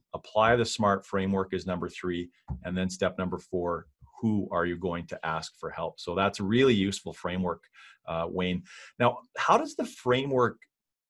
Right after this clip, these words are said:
change depending on your level of famil-, familiarity with the person that you're asking? So, uh, uh, uh, a, a really common connection versus what we talked about earlier, a loose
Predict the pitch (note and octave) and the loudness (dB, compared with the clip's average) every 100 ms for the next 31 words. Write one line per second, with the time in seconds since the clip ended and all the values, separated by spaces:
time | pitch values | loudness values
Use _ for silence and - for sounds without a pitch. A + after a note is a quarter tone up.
0 | _ - - B2+ A2 C2+ E2 B2+ - - | _ -10 -4 0 0 0 -6 -8 -10 -16
1 | _ _ _ - A2 - B2 B2 A#2 A#2 | _ _ _ -10 -8 0 2 4 4 6
2 | A#2 G#2+ A2 A2+ A#2 A2+ - G#2 G2 G2+ | 6 4 4 4 4 2 0 2 4 4
3 | G#2+ - - G#2 G#2 G#2+ G2 G2 G2 G2 | 2 -2 -2 2 4 4 4 6 4 2
4 | F2+ F#2 - F#2+ F#2 F#2 F2 - E2+ D#2 | -2 -6 -6 -4 -4 -6 -6 -4 -2 -2
5 | D#2+ D#2+ - D#2+ - G#2 F#2+ F#2+ F#2 F2+ | -2 -4 -8 -10 -6 0 2 4 2 0
6 | - - - - F#2+ F2+ F2+ F#2 F2 E2+ | -8 -20 -20 -4 0 0 0 -2 -2 -4
7 | F2 - F2 E2+ F#2 - G#2+ G2 A#2 G#2+ | -8 -8 -8 -4 -8 -6 -8 2 2 2
8 | - G#2+ A2 G#2+ - G2 G2 - G2+ F2+ | 2 2 4 2 0 0 0 0 -2 0
9 | F#2+ F#2+ F#2 F#2+ F#2+ F#2 G2 F#2+ G2 F#2+ | 0 0 -2 -2 -2 -2 -2 -2 -2 0
10 | F#2 G2 G2 F#2 F2+ F2+ G2 G#2+ - | 0 0 0 0 -2 -2 -2 -4 -6